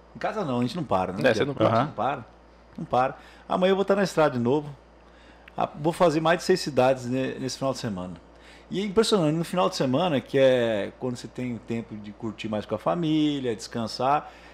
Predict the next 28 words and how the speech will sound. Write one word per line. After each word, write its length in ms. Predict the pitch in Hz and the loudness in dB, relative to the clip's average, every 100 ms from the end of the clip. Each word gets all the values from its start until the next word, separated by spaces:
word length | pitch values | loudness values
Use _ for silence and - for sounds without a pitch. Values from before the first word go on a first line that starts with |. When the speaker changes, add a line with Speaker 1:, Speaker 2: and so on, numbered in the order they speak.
| - - - - | -20 -20 -14 -10
Speaker 1:
são 460 | - 170 170 170 | -4 -2 -2 -4
os 100 | 160 | -4
melhores 400 | 160 165 175 185 | 0 4 6 4
dias 180 | 139 160 | 2 0
de 80 | 160 | 0
você 240 | 165 160 | -4 -4
rodar. 480 | 165 196 127 110 110 - - - | 0 0 2 2 0 -8 -6 0
Speaker 3:
Aham. 300 | 110 110 170 - - | 2 2 -4 -14 -16
Speaker 1:
Porque, 800 | 120 120 135 131 123 117 107 101 | -12 -6 -2 2 2 2 0 0
é, 460 | 107 104 101 92 87 - 104 | -2 0 -2 -4 -6 -10 -16
o 20 | - | -6
tempo 180 | 113 101 | -4 -4
fica 240 | - 107 | -6 -4
mais 220 | 123 131 120 | -4 -4 -4
livre, 300 | 127 151 143 | -6 -6 -8
então 380 | 127 127 139 156 156 - - | -6 -6 -6 -10 -16 -20 -20
s-, 300 | - - - - | -20 -18 -14 -10
amanhã 600 | 117 120 123 135 156 170 | -6 -6 -4 -6 -6 -8
eu 80 | 160 - | -12 -4
pego 340 | 123 127 135 127 | -2 -2 -4 -12
sexta-feira 600 | - - 139 139 - 123 | -14 -10 -8 -8 -6 -8
estrada 340 | 123 - 117 123 | -8 -8 -8 -8
cedo, 520 | - - 139 156 165 - - - - - | -10 -12 -12 -12 -14 -18 -20 -20 -18 -12
vou 80 | 123 | -10
voltar 260 | 127 135 | -4 -4
só 160 | 131 143 | -4 -6
no 60 | 156 | -6
domingo. 420 | 160 117 104 101 | -4 -4 -4 -6